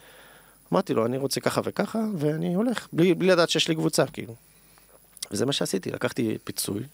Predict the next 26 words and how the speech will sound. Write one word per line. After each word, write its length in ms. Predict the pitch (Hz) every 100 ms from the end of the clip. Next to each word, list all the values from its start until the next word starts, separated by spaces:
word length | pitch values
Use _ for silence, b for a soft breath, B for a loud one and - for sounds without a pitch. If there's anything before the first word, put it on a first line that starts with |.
| _ B B B B B -
ואז 200 | 165 185
היה 200 | 123 127
מכבי 220 | 127 131
פתח 220 | 123 117 -
תקווה 280 | 156 170
התעניינו, 540 | 160 160 151 147 131 113
הפועל 200 | - 104
חיפה 300 | 135 156 160
מצד 220 | 147 147
שני, 380 | - 147 143 135 _ b b b -
קריית 220 | - 104
שמונה, 400 | - 101 113 175 165 b b b b b _ _ 131
ואמרתי 720 | 117 123 131 139 147 170 165
שהכי 200 | - -
טוב 200 | - 170
לי 100 | 165
נראה 160 | 156 156
לי 60 | 147
לחזור 260 | 139 139
הביתה, 300 | 143 147 - -
וגם 440 | - - 120 127 127 - -
חזרתי 300 | - 123 123
להפועל 260 | 123 117 123
חיפה, 340 | - 123 - -
אתה 140 | -
יודע, 200 | - -